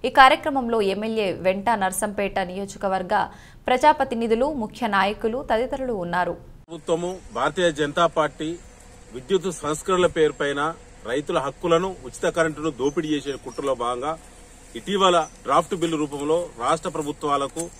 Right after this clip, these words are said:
Speaker 2: ఇచ్చినటువంటి నివేదిక ఏదైతుందో దాని తెలంగాణ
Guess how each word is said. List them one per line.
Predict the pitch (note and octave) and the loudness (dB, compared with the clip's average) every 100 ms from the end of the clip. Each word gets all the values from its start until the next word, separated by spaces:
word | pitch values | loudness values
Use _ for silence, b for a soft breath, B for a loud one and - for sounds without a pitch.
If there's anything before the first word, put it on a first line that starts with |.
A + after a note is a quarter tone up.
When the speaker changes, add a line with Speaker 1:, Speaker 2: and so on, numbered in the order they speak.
| - - | -20 -18
Speaker 2:
ఇచ్చినటువంటి | A#2 - F#3+ E3+ D#3+ D3 D3+ C#3+ - - - | -10 -2 0 2 0 -2 -6 -8 -14 -20 -10
నివేదిక | A#2+ D#3+ G3 F#3 | 2 6 6 4
ఏదైతుందో | E3+ D3+ D3 C#3 D#3 E3+ C3 | 2 2 0 -4 -6 -6 -4
దాని | C3+ | -4
తెలంగాణ | C3+ C3+ D#3+ E3+ E3 D#3 | -2 -2 2 2 2 0